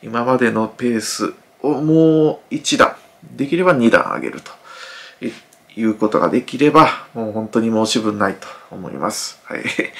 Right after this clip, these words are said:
<laughs> そうですね。周りにはね、こう、絶対一年に、うん、ディープインパクトみたいな馬がですね、必ず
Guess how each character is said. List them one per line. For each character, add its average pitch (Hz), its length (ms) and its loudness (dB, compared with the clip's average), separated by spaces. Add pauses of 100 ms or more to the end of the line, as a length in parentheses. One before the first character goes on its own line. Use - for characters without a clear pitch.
(160)
<laughs> - 580 -12
そ 135 140 -8
う - 20 -2
で 98 100 -4
す 107 140 -6
ね。 104 80 0
周 110 360 2
り 135 60 -8
に 143 60 -4
は 120 140 0
ね、 - 260 -14
こ 101 460 -4
う、 - 20 -20
絶 127 220 -10 (120)
対 147 220 0
一 147 240 -6
年 110 300 -6
に、 71 260 -8 (380)
う 90 40 -18
ん、 92 220 -12 (760)
デ 107 140 -2
ィ 131 60 2
ー 135 80 -8
プ 135 240 2
イ 131 80 4
ン 120 80 -2
パ 110 160 2
ク - 120 -14
ト 98 260 -2
み 101 140 -4
た 101 140 -4
い 98 60 -8
な 98 140 -4
馬 107 260 -2
が 110 100 -2
で - 100 -8
す - 160 -12
ね、 113 200 -6
必 160 300 -2
ず 147 340 4